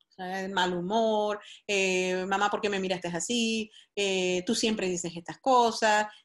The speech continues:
y después están, "Ay, mami, te quiero", y te dan un abrazo todo tierno, y, y uno vuelve a decir, "Wow, volvió". Eh, irritabilidad, la habilidad, pasan de irritabilidad a depresión, a alegría, a optimismo,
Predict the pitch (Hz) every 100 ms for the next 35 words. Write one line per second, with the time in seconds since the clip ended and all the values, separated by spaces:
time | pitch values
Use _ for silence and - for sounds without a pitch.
0 | - 214 196 220 226 226 220 233 247 247
1 | 240 240 233 220 226 220 220 226 196 190
2 | 196 196 190 185 185 185 185 180 180 175
3 | 170 175 180 160 160 170 170 185 190 196
4 | 196 190 190 196 185 175 170 170 170 156
5 | - - - - - 208 190 185 220 214
6 | 214 190 185 180 185 - 214 202 202 202
7 | 196 185 180 208 - 196 190 214 208 202
8 | 185 190 - _ _ 214 220 226 247 247
9 | 247 240 233 240 233 - 233 233 226 226
10 | 226 - 196 190 190 190 - 180 180 208
11 | 220 220 196 190 185 185 185 185 - _
12 | 226 240 247 254 247 254 247 226 226 220